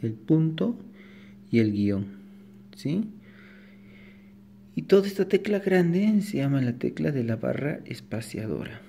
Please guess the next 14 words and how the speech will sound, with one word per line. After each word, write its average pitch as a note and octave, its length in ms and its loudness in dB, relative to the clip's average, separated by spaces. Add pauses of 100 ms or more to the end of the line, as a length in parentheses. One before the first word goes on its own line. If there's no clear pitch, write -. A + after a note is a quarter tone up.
(920)
Bien, C#3+ 380 2
espero B2 400 -2
que - 100 -14
quede A#2+ 300 -2
claro. D3+ 520 -2 (840)
Ahora B2 480 -2
que A#2+ 420 -4
hemos A#2+ 280 -4
conocido B2 520 -2
un A#2+ 60 -4
poco B2 560 -4 (320)
más B2 500 -4 (480)
el A#2 140 -10
teclado, C#3 680 0